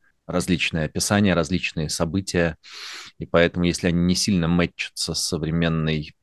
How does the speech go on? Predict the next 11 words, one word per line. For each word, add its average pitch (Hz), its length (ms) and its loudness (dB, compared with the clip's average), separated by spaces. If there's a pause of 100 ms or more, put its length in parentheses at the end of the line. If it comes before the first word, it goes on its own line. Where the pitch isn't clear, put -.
(300)
такой 76 380 -2
действительно 78 440 -6
научно 78 360 -2
обоснованной 78 580 0
картиной, 113 600 0
то 85 220 0
это, 73 260 -4
ну, 73 140 -8
как - 200 -8
минимум 80 300 -2
странно, 104 600 0